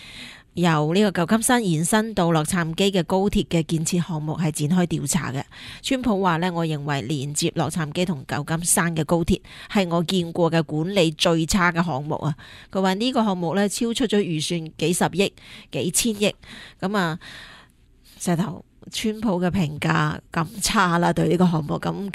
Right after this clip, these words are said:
其實如果話阿柳森去指望得到聯邦政府嘅更多資金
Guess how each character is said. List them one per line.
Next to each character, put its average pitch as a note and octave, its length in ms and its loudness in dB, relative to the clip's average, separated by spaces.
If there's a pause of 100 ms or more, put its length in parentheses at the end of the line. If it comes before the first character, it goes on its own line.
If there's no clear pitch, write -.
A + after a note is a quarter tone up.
其 E3+ 160 -2
實 E3+ 300 2
如 E3 80 0
果 F#3 180 6
話 F3 240 4 (240)
阿 G#3 120 0
柳 F#3 220 4
森 A#3+ 220 4 (100)
去 F3+ 280 6
指 F#3+ 260 0
望 G3 180 4
得 G3+ 140 4
到 F#3+ 180 4
聯 F3 220 4
邦 F3+ 220 4
政 E3 200 2
府 D#3+ 240 -2
嘅 E3+ 140 2
更 D#3+ 220 0
多 F3 160 4
資 F#3 180 -2
金 F#3 120 2